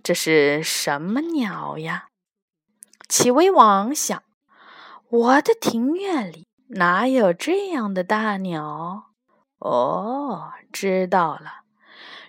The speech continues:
淳于髡这是在说我呀，说我三年来只顾着玩儿，不好好做事，就跟鸟不飞不叫似的。嗯，现在齐国形势不妙，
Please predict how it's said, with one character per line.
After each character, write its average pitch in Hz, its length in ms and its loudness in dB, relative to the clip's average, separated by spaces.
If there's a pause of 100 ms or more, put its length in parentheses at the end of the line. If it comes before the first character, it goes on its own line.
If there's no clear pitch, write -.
淳 254 340 4
于 285 100 2
髡 311 680 6
这 339 160 2
是 349 180 -2
在 392 180 2
说 403 220 4 (180)
我 143 540 2
呀， 214 460 -4 (600)
说 185 300 4
我 165 200 4
三 202 260 2
年 190 200 2
来 190 440 6
只 - 340 -8
顾 262 180 2
着 160 140 0
玩 139 180 0
儿， 233 460 2 (160)
不 - 80 4
好 - 180 0
好 165 280 2
做 269 260 4
事， 359 560 0 (580)
就 330 220 4
跟 320 220 2
鸟 208 640 6
不 349 160 2
飞 415 240 4
不 349 160 -2
叫 339 520 10
似 160 240 0
的。 - 300 -10 (800)
嗯， 190 800 -2
现 180 260 0
在 180 160 4
齐 175 320 -6
国 180 540 6
形 185 340 -4
势 247 240 0
不 156 160 -2
妙， 285 360 -2